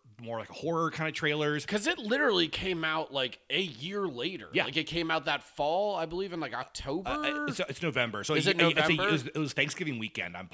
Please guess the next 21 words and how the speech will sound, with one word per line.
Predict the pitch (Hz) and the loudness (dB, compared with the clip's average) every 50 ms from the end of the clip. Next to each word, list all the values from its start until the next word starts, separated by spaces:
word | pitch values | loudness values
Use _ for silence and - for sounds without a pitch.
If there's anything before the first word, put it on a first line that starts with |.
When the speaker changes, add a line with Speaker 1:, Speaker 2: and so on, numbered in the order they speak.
| - - | -12 -8
Speaker 1:
I'm | - 113 110 90 | -8 -8 -6 -4
pretty | - 143 135 123 | -4 -4 -4 -4
positive | - - 104 90 92 101 - 90 82 76 73 | -4 -4 -6 -4 -4 -6 -8 -12 -14 -14 -14
of. | 73 69 67 71 - | -14 -14 -14 -12 -8
Speaker 2:
'Cause | - 185 170 180 | -6 -6 -2 0
I | 180 | 0
was | 220 240 170 | 0 0 -2
reading | 156 196 220 208 202 185 160 | -2 -6 -4 -2 -2 -2 -2
an | 139 131 | -2 -2
interview | 127 143 156 170 170 143 147 143 135 | -2 -2 -2 -2 -2 -2 -2 -2 -2
with | 127 123 - | -2 -6 -6
Knight | 127 131 131 131 127 - | -6 -4 -4 -4 -6 -8
where | 120 113 | -14 -12
he | 107 120 135 | -10 -10 -10
talks | 127 131 131 127 131 - 131 | -8 -6 -8 -6 -6 -8 -10
about | 107 104 123 120 104 - 98 | -6 -6 -6 -6 -6 -8 -12
writing | 104 113 131 135 147 160 160 147 143 127 117 107 110 104 98 95 _ _ _ _ _ _ _ _ | -8 -4 -2 0 0 0 -2 -2 -2 -4 -4 -8 -10 -14 -16 -18 _ _ _ _ _ _ _ _
Unbreakable | 120 123 127 113 - 120 127 127 - - 123 113 123 120 117 110 | -8 -8 -8 -8 -8 -6 -6 -6 -6 -10 -10 -8 -6 -6 -8 -8
while | 101 95 120 123 123 127 131 127 | -6 -4 -4 -2 -2 -2 -4 -6
he | - 139 135 | -4 -6 -6
was | 131 120 107 | -6 -6 -10